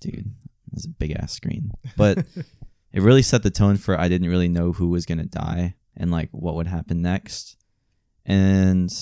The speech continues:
Speaker 1: even, like, when we get to the second or third act of the movie, when we kinda have this group of characters that we're following mainly now, I still thought at any point that one of
Speaker 2: Oh,
Speaker 1: them could have
Speaker 2: yeah.
Speaker 1: just died.
Speaker 2: And that, that does happen at the end, too. I think
Speaker 1: Yeah.
Speaker 2: there's, like,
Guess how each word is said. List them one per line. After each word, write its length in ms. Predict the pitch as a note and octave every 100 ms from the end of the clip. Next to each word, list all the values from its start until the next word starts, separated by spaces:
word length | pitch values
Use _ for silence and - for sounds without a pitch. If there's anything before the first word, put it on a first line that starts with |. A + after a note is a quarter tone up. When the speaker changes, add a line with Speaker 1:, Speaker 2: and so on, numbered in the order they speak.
| - -
Speaker 1:
even, 260 | A2 C3+
like, 160 | C3 A2
when 100 | G#2+
we 60 | G2+
get 140 | G2+
to 80 | -
the 120 | F#2+
second 300 | - F#2 G#2
or 80 | F#2
third 220 | F2 F2+
act 200 | F#2+ G2+
of 60 | G#2
the 80 | G#2
movie, 260 | G#2 G#2+
when 200 | G2 F2
we 80 | E2+
kinda 240 | E2+ F#2
have 200 | F2+ F2+
this 240 | E2 - - -
group 200 | F#2+ F#2
of 80 |
characters 380 | F2+ F2 F2 F2+
that 100 | F2+
we're 100 | F2
following 380 | E2 F2 F2+ F2+
mainly 300 | F2 F#2+ G#2
now, 300 | A2 A#2+ B2+ _ _ _ _
I 120 | - G2+
still 260 | - A#2
thought 200 | G#2 G2+
at 80 | F#2+
any 160 | F#2 F#2
point 280 | - F#2 E2+
that 100 | E2
one 160 | F2
of 80 | F2
Speaker 2:
Oh, 60 | E2+
Speaker 1:
them 80 | F2
could 140 | F#2
have 80 | E2
Speaker 2:
yeah. 60 |
Speaker 1:
just 220 | D#2+ - -
died. 360 | - - - G#2+
Speaker 2:
And 140 | B2+
that, 320 | D3+ E3+ D3+
that 240 | D3 D3+ C3
does 240 | D3 D#3+
happen 340 | C#3+ D#3 D3+ B2+
at 120 | A#2+
the 160 | A#2+
end, 200 | B2+ C3+
too. 360 | A#2+ D3 C3+ A#2 - -
I 40 |
think 120 | -
Speaker 1:
Yeah. 140 | F#2+ F#2
Speaker 2:
there's, 120 | E2+
like, 280 | F#2 B2+ -